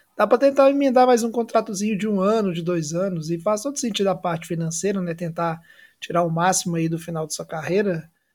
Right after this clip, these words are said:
nada contra, mas assim, né, ser um jogador, né, que se, muito se falou de ainda ter um gás e, e ele ser, é, passado pelos outros times contenders, né, é, ser preterido por esses times,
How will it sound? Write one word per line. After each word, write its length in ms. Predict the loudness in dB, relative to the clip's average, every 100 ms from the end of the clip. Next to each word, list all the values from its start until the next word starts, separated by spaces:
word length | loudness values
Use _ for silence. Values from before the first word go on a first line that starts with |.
| _ -6
nada 460 | -4 0 -2 -2 -4
contra, 560 | -2 -2 -4 -10 -10 _ _ _ _ -4
mas 300 | 0 0 0
assim, 240 | 0 -2
né, 100 | 0
ser 380 | 0 0 -2 -8 -20 -10
um 160 | -6 -2
jogador, 720 | 2 4 2 2 0 0 -4 _ _ _ -10
né, 180 | -6 -6
que 140 | -4
se, 200 | -6 -4
muito 220 | -2 -2
se 140 | -2 0
falou 520 | 4 4 4 4 4
de 120 | 2
ainda 200 | -2 -2
ter 160 | -2 -2
um 140 | -2
gás 380 | -2 -2 -2 -4
e, 60 | -6
e 260 | -4 -4
ele 180 | -2 -2
ser, 640 | -2 0 2 2 0 -4 _ _ _ _ -10
é, 160 | -8
passado 560 | 0 0 2 2 2 2
pelos 360 | 0 2 2
outros 200 | 0 -2
times 300 | -2 -2 -2
contenders, 800 | -4 -4 -4 -4 -4 -2 -2 -4
né, 240 | -4 -6 -10 _ _ _ _
é, 140 | -8
ser 200 | -4 -6
preterido 760 | -6 -10 -4 0 0 0 -2 -4
por 180 | -4 -2
esses 320 | -4 -6 -8
times, 560 | -4 -4 -4 -6 -8